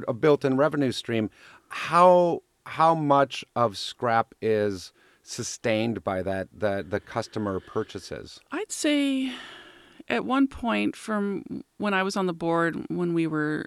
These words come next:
Speaker 2: um, we had already started Scrap U S A, I'd say we were eighty percent s-, self-sustaining. Um,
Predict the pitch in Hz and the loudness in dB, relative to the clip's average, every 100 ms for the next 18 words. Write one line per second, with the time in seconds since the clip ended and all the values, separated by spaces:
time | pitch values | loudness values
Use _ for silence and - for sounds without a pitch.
0 | - 160 156 143 - _ _ _ _ - | -10 -10 -8 -8 -12 _ _ _ _ -4
1 | 185 180 160 143 139 - 143 - - 147 | -2 0 2 0 -2 -4 -6 -6 -2 -2
2 | - 135 139 - 139 151 - 151 139 - | -2 -6 -6 -4 -4 -4 -4 -4 -4 -4
3 | 147 147 - 143 151 131 - 143 - 135 | -4 -6 -6 -10 -8 -10 -10 -12 -8 -6
4 | - 147 - 139 143 160 185 190 _ - | -6 -10 -8 -4 -2 -2 -4 -8 _ -20
5 | - - _ - 170 156 147 143 135 151 | -20 -20 _ -2 0 2 0 0 -2 -4